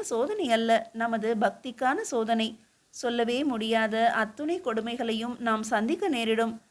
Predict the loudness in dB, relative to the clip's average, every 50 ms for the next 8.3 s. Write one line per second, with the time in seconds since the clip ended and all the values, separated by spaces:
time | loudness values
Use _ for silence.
0 | _ _ _ -6 -2 -2 0 2 2 0 0 -2 -2 0 0 0 0 0 -2 -4
1 | -4 -2 0 0 0 0 0 -2 -4 -6 -6 -6 -8 -14 _ _ -4 -4 -4 -4
2 | -4 -6 -4 -4 -2 -2 -2 -2 -2 -2 -2 -2 0 2 2 2 2 2 0 -2
3 | -2 -4 -4 -6 -6 -6 -4 -4 -4 -2 -2 0 0 0 -2 -2 -2 -4 -4 -4
4 | -4 -4 -4 -2 0 0 0 0 2 4 4 4 4 4 4 2 2 2 -2 -4
5 | -4 -2 -2 -2 -2 -2 0 0 0 0 -2 -4 -10 -14 -12 -6 -4 -2 -2 -2
6 | 0 -2 -2 -2 -2 -2 -2 0 0 0 0 0 0 -2 -6 -12 _ _ _ _
7 | _ _ _ _ _ _ _ _ _ _ _ -8 -4 -2 0 0 0 2 2 4
8 | 4 4 2 0 0